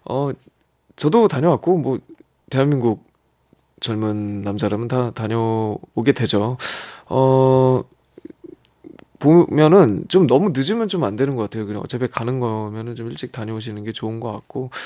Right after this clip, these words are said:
그리고 그 이 년이란 시간, 어, 요즘에 이 년이 좀 안 되죠. 제가 갈 때는 이 년이 좀 넘는 시간이었는데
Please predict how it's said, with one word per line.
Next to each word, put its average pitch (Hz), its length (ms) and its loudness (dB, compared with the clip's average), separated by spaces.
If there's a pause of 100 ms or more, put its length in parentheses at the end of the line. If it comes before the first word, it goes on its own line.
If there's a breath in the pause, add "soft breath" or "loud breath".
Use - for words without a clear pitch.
(240 loud breath)
그리고 151 220 4
그 143 260 4
이 127 180 2
년이란 160 720 4
시간, 101 460 -4 (100)
어, 101 160 -8
요즘에 120 300 -4
이 117 100 -4
년이 139 300 -2
좀 131 240 -6
안 113 120 -6
되죠. 143 320 0 (440 loud breath)
제가 120 260 -2
갈 117 160 -2
때는 123 240 0
이 117 120 -2
년이 123 920 0
좀 131 200 -4
넘는 117 300 -2
시간이었는데 131 840 0